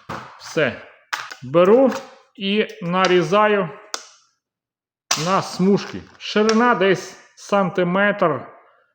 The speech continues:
півтора, не більше. Виходять ось такі смужки. З однієї сторони смужки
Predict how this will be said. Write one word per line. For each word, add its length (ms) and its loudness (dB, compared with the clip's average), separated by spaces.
півтора, 760 2
не 260 -2
більше. 440 0
Виходять 520 -4
ось 200 -6
такі 280 -8
смужки. 460 -12
З 140 -8
однієї 320 2
сторони 320 0
смужки 500 -2